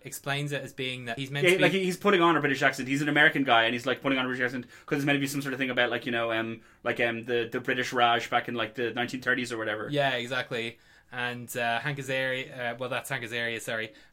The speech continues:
Speaker 1: And, um, William H. Macy is the shoveler, whose
Speaker 2: Yeah.
Speaker 1: power is that he has a shovel and he wears a hard hat.
Speaker 2: And he's really good at shoveling.
Speaker 1: Yeah. As, as his wife says, "You're great at, you're the best at shoveling. You're
Speaker 2: Yeah.
Speaker 1: a great husband, a good father. That's it."
Speaker 2: Yeah, yeah, exactly, yeah. But, like, I just, I just realized, like, like, watching,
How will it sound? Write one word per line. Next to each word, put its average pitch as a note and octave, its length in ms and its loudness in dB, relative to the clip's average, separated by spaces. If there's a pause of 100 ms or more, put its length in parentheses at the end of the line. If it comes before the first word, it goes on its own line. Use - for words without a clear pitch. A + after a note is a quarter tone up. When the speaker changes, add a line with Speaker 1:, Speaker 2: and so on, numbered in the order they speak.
Speaker 1:
And, B2 320 -6
um, A#2 280 -6
William D3 260 2
H. C#3 160 -2
Macy C3 360 -4
is A#2 100 -10
the A#2 100 -10
shoveler, A#2 600 -4
whose A2+ 240 -8
Speaker 2:
Yeah. B2 220 2
Speaker 1:
power B2+ 180 0
is A#2 120 -6
that A#2 140 -8
he A#2+ 100 -8
has G#2+ 280 -4
a A2 180 -8
shovel G#2 560 -10
and G#2 240 -12
he A2 100 -14
wears G#2 260 -12
a G#2+ 80 -16 (120)
hard A#2+ 220 -4
hat. G#2+ 160 -12
Speaker 2:
And D3 80 2
he's C#3+ 140 4
really C#3+ 180 2
good B2+ 140 2
at A#2 80 -2
shoveling. A#2 520 -4
Speaker 1:
Yeah. D3+ 320 0 (100)
As, F3 140 -2
as A#3+ 120 4
his G3+ 80 -6
wife A#3 240 4
says, G3 360 2
"You're C#3 80 -2
great D#3+ 260 0
at, D3 260 -4
you're D3 200 0
the C#3+ 200 -8
best E3+ 340 0
at D3+ 140 -4
shoveling. C3+ 440 -2
You're A#2+ 140 0
Speaker 2:
Yeah. D3+ 100 6
Speaker 1:
a C3+ 40 6
great C#3+ 140 4
husband, C3+ 340 -4
a B2 60 -4
good B2 240 -6
father. A#2+ 400 -4
That's A#2 280 -6
it." A2 280 -8
Speaker 2:
Yeah, D#3 220 4
yeah, C#3 80 4
exactly, B2+ 460 -2
yeah. A#2 180 0 (500)
But, E3+ 100 6
like, G3 140 8
I G3 40 -2
just, G#3 160 0
I G3+ 140 4
just G#3 160 -2
realized, G3+ 260 6
like, C#3+ 140 0
like, C#3+ 240 0
watching, C3+ 500 2